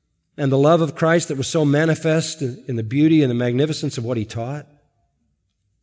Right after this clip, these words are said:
But even the crowd is merciless. You say, "Well, wait a minute. All it says in that verse is the people stood by looking on."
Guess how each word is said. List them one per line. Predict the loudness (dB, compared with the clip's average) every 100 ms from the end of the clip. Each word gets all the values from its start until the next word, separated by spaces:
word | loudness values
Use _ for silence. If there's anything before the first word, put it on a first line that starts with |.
| _ _ _ _ _ _
But | 0 2
even | 4 4
the |
crowd | 2 2 2 2 0 -4
is | -6 -4
merciless. | -2 0 0 -2 -8 -8 -14 -18 -20 _ _ _ _ _ _
You | -6
say, | 0 4
"Well, | 6 6
wait | 6
a |
minute. | 6 4
All | 4 2
it | 0
says | 2 2 4
in | 4
that | 2 0
verse | 4 6 6 4 0
is | 2 4 4
the | 0
people | -2 0 0 2 2
stood | 0 2 4 4 0 0
by | 2 4 2 2
looking | 2 2 2 2 2
on." | 0 2 2 2 -2 -6